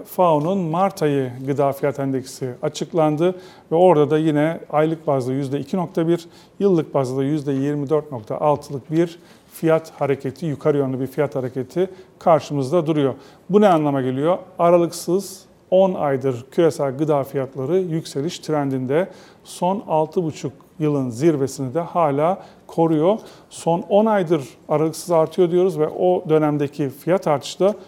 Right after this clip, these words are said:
yüzde otuz nokta iki. Şimdi fao'nun küresel gıda fiyat endeksinde beş alt grup var. Bunlardan bir tanesi tahıl grubu,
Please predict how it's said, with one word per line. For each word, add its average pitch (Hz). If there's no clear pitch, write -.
yüzde 160
otuz 156
nokta 196
iki. 160
Şimdi 160
fao'nun 190
küresel 185
gıda 175
fiyat 185
endeksinde 170
beş 190
alt 160
grup 147
var. 123
Bunlardan 156
bir 165
tanesi 143
tahıl 147
grubu, 175